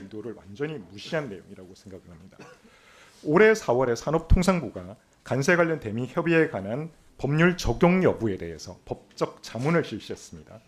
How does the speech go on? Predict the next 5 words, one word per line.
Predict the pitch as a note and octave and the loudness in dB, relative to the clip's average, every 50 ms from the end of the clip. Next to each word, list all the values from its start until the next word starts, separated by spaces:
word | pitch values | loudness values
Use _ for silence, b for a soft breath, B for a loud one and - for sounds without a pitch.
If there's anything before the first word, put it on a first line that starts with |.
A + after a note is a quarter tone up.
| _ _ _ _ _ _ _ | _ _ _ _ _ _ _
국회 | - - C#3 - - - - F3 E3 E3 D#3+ D#3+ | -10 -10 -10 -10 -12 -4 0 2 2 2 2 0
비준 | - A#2 - C3+ C3+ C#3+ | -6 -8 -4 -2 4 6
동의 | C#3+ - A2 A2+ A#2 A2 F#2 | 6 6 6 2 -2 -4 -4
요청 | G2 G#2 - - - - D3 B2+ A2 | -6 -8 -8 -10 -8 -6 -4 -4 -6
절차를 | G2+ - G2+ F#2+ F#2+ - - G2+ G2+ C3 C#3+ C#3+ C#3+ | -6 -8 -10 -12 -8 -8 -6 -2 0 0 0 0 -4